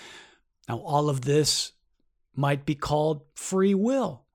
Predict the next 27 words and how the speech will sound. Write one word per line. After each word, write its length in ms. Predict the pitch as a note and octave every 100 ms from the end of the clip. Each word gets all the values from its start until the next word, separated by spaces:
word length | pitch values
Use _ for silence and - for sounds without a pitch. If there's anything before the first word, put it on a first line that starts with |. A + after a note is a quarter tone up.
| -
and 180 | F3 E3+
it 160 | F#3
is 240 | D#3+ D#3 C#3+
a 140 | D#3
gift 500 | B2 B2+ C3 C3+ -
from 460 | - - F3 F#3 E3
God. 440 | F#3+ A#3+ G3 C3+ -
And 260 | D3 D#3+
as 280 | D#3 D3+ C3+
I 140 | C#3+
said, 380 | C#3+ - D3 E3
it 220 | F#3 -
does 340 | - C#3 D#3 B2
make 460 | C3 D#3 F#3+ G3+
us 380 | C3 B2 D3+ - - - - -
the 400 | C#3 E3+ G3+ A#3
most 580 | G3+ E3+ E3+ F3+ E3
unique 840 | F3+ F3 D3 D3 D3+ E3 G3 F#3 -
created 800 | - F3 D#3 D3 D3 E3+ D3+ B2+
being 520 | C#3 C3+ C#3 E3 G3 - -
that 220 | C3 -
we 120 | F3+
know 300 | G#3+ B3+ G#3
of. 280 | A#2 - _ _ _ _ _ _ _ _ _ _ _ _ _ _ _ _ _
It 180 | F#3+ G3
makes 460 | D#3+ D#3 D3+ -
us 300 | E3 D3+ -